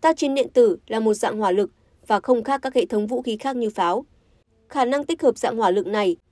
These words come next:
để hỗ trợ cho kế hoạch tác chiến của Bộ Chỉ huy Lực lượng Hiệp đồng giờ trở nên quan trọng hơn bao giờ hết. Đại tá Koslov và chuẩn tướng Ed Barker, lãnh đạo chương trình tình báo,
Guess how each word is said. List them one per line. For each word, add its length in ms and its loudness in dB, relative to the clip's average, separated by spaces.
để 160 4
hỗ 220 4
trợ 220 0
cho 120 -4
kế 140 -2
hoạch 240 -2
tác 160 -4
chiến 240 -2
của 120 2
Bộ 180 2
Chỉ 180 -8
huy 180 -2
Lực 180 0
lượng 160 2
Hiệp 200 -2
đồng 260 0
giờ 280 2
trở 140 -2
nên 200 0
quan 200 -2
trọng 220 -8
hơn 160 -4
bao 140 0
giờ 140 -8
hết. 160 -4
Đại 180 0
tá 180 -2
Koslov 540 2
và 120 2
chuẩn 280 0
tướng 260 2
Ed 180 0
Barker, 360 4
lãnh 180 2
đạo 120 0
chương 180 -4
trình 200 -4
tình 200 -6
báo, 300 0